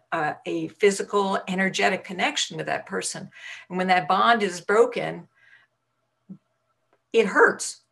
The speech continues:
It physically, it, it's draining. And so when you go to a,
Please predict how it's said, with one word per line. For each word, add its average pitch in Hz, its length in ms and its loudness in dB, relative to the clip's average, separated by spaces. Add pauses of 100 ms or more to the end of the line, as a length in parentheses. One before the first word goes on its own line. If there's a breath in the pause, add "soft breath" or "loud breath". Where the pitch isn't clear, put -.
(420)
It 202 220 6
physically, 196 800 2
it, 190 280 -2
it's 202 200 -4
draining. 208 640 0
And 180 140 -6
so 196 200 -2
when 196 240 0
you 196 80 2
go 240 340 4
to 202 320 0
a, 175 240 2